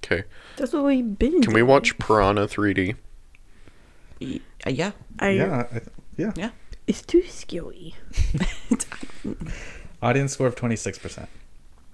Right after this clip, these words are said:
Speaker 2: Respect.
Speaker 1: Higher
Speaker 3: I,
Speaker 1: than
Speaker 3: I mean, I don't
Speaker 1: Furby?
Speaker 3: know.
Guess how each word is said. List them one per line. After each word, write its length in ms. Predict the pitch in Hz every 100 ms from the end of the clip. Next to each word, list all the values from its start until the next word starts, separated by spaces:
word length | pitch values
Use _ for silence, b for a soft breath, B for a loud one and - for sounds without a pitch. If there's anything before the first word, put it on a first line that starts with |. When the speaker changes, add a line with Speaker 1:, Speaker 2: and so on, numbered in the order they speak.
| - - - - - - - - -
Speaker 2:
Respect. 480 | 247 247 180 - - - - - - B B B B B - - - - - -
Speaker 1:
Higher 440 | - - 104 123 160
Speaker 3:
I, 80 | 202
Speaker 1:
than 140 | 131
Speaker 3:
I 60 | 202
mean, 80 | 214
I 20 |
don't 140 | 214
Speaker 1:
Furby? 100 | 117
Speaker 3:
know. 240 | - 320